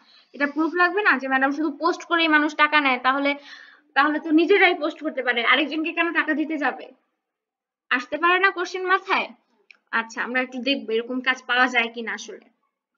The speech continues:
ঠিক আছে, এখানে কি বলছে? এগুলো প্যাকেজের নাম।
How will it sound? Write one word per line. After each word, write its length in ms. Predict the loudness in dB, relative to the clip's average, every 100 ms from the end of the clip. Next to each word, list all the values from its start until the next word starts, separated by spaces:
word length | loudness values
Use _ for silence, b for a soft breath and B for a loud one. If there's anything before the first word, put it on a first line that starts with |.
| _ b b b b -6
ঠিক 120 | -2
আছে, 240 | -2 -2
এখানে 300 | -4 -2 -2
কি 140 | 0 0
বলছে? 320 | 0 -2 -4
এগুলো 360 | -2 -2 -2 -4
প্যাকেজের 520 | -4 -4 -4 -2 -2
নাম। 320 | 0 -2 -2